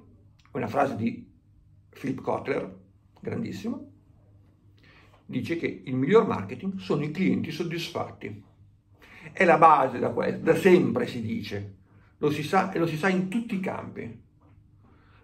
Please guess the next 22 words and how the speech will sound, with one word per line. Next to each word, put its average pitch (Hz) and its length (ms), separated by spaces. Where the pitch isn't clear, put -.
Quindi, 113 680
come 330 180
si 214 140
può 160 140
applicare 139 420
questo - 680
al 131 180
mondo 117 340
assicurativo? - 920
Poche 320 300
volte 120 440
si 127 140
è 135 60
pensato 123 760
e - 40
si - 240
pensa 127 340
alla 120 80
soddisfazione 127 840
vera 123 360
del - 220
cliente. - 560